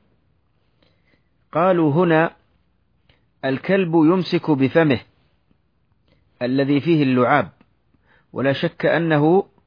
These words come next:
سيصيب شيء من لعابه هذا الصيد، ولم نؤمر بغسله، فدل على طهارة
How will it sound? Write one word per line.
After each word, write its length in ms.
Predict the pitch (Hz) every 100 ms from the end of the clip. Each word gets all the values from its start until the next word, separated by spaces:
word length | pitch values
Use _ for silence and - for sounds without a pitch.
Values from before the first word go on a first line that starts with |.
| _ _ _ _ _ _ _ _ _ -
سيصيب 800 | - 143 143 135 185 180 143 135
شيء 400 | - 180 147 135
من 500 | 123 113 135 165 160
لعابه 760 | 143 175 190 180 180 175 165
هذا 100 | 143
الصيد، 420 | 139 - 135 98 - _ _ _ _ _ _ _ _ _ _ _ _ _ _ _ _ _ _ _ _ _ _ _ _
ولم 280 | 123 180 170
نؤمر 520 | 190 175 160 165 - _ _ _ _ _ _ _ _ _ _
بغسله، 1700 | 123 147 156 156 - _ _ _ _ _ _ 113 147 - 143 160 120 - _ _ _ _ _ _ _ _ _ _ _ _ _ _ _ _
فدل 380 | - 120 170 160
على 560 | 143 143 156 160 165 -
طهارة 720 | 131 147 151 143 131 147